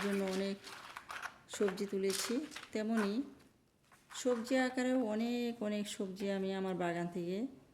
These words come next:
তুলেছি, নিজে খেয়েছি, আত্মীয় পরিবার পরিজনের মাঝে বিতরণ করেছি। এই যে দেখতে পাচ্ছেন, এগুলো ঝিঙে, ধুন্দুল,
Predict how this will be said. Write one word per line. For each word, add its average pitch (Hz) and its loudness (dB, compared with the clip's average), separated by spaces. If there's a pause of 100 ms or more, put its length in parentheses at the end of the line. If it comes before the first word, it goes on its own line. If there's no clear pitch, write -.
(420)
তুলেছি, 190 -2
নিজে 185 2 (100)
খেয়েছি, 180 0 (180)
আত্মীয় 180 0 (140)
পরিবার 185 4
পরিজনের 175 2
মাঝে 175 0 (140)
বিতরণ 180 2 (100)
করেছি। 165 -2 (1900)
এই 190 -8
যে 202 -2
দেখতে 196 -2
পাচ্ছেন, 214 -2 (600)
এগুলো 196 0 (120)
ঝিঙে, 196 4 (680)
ধুন্দুল, 190 2